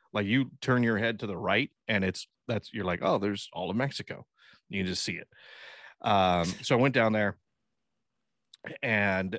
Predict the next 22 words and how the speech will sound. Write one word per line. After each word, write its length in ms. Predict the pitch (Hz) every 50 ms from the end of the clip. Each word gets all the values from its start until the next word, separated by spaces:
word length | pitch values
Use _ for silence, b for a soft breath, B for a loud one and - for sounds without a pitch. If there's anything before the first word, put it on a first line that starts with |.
| - -
uh, 960 | 107 98 95 92 90 87 87 87 85 85 87 87 87 92 - - - - - - - _ -
had 140 | - 123 131
to 80 | 120 110
visit 180 | 110 113 104 101
a 20 |
couple 200 | - 120 107 101
different 260 | 95 101 107 101 90
facilities 460 | - 98 - - 107 95 95 95 92 85
down 200 | 95 90 87 87
there, 240 | 90 85 87 95 101
and, 100 | 98 92
and 320 | - 92 90 90 92 101 -
was 260 | - 113 110 110 95
like, 180 | 104 98 98 92 - - - - - - _ -
my, 220 | 120 113 107 107 110 -
my 180 | 120 117 110 107
standard 600 | - - - - - 143 143 147 135 127 110 98
move 240 | 104 113 110 107 98
was 180 | 98 98 87 - -
I 80 | 101 101
didn't 420 | 90 98 107 98 104 101 101 - - -
necessarily, 840 | 104 98 - 104 - - 110 98 95 92 90 90 90 90 85 -